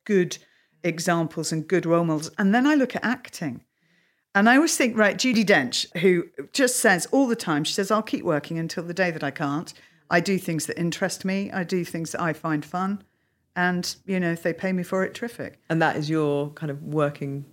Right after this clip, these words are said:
Speaker 2: motto, do you
Speaker 1: My
Speaker 2: think, right?
Speaker 1: working motto,
Speaker 2: Yeah,
Speaker 1: yeah.
Speaker 2: <laughs> that's it for the rest of the next thirty years.
Speaker 1: Yeah.
Speaker 2: Um,
Speaker 1: Keep
Speaker 2: which
Speaker 1: going for as long as I can.
Speaker 2: But i-, is there anything, anything that is burning inside you that you are desperate to do that is not related at all to the industry you're in currently?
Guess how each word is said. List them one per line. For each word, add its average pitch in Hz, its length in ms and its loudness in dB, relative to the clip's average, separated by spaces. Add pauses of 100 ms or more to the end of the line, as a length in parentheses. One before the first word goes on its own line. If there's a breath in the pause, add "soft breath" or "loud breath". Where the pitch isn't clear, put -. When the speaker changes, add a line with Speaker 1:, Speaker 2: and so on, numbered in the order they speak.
(160)
Speaker 2:
motto, 143 360 -6
do - 40 -4
you 226 60 2
Speaker 1:
My 220 140 6
Speaker 2:
think, 214 120 4
right? 294 100 8
Speaker 1:
working 254 240 0
motto, 285 340 0
Speaker 2:
Yeah, 180 400 4
Speaker 1:
yeah. - 80 -2
Speaker 2:
<laughs> - 20 -
that's 214 220 2
it 247 120 2
for - 80 -6
the 165 80 2
rest - 300 2
of - 60 -12
the 214 100 4
next 262 220 2
thirty 196 380 2
years. 180 540 0
Speaker 1:
Yeah. 359 480 4
Speaker 2:
Um, 180 360 4
Speaker 1:
Keep - 100 -8
Speaker 2:
which - 160 0
Speaker 1:
going 190 240 4
for - 100 -4
as 214 100 0
long 254 120 4
as 202 80 0
I 175 60 0
can. 190 420 0
Speaker 2:
But 196 160 -2
i-, 233 160 2
is 269 140 4
there 294 120 4
anything, 330 340 2
anything 240 520 2
that - 100 -6
is 180 240 0
burning 202 540 2
inside 180 500 0
you 147 160 0
that 143 160 -4
you 170 240 2
are 151 400 2 (120)
desperate 170 500 0
to 156 80 -4
do 151 160 2
that 151 180 -4
is 156 160 -6
not 190 260 2
related 160 460 0
at - 260 -2
all 156 400 -4 (500)
to 147 500 0
the 147 100 -4
industry 135 320 -6
you're 139 160 -4
in 135 80 -10
currently? - 400 -10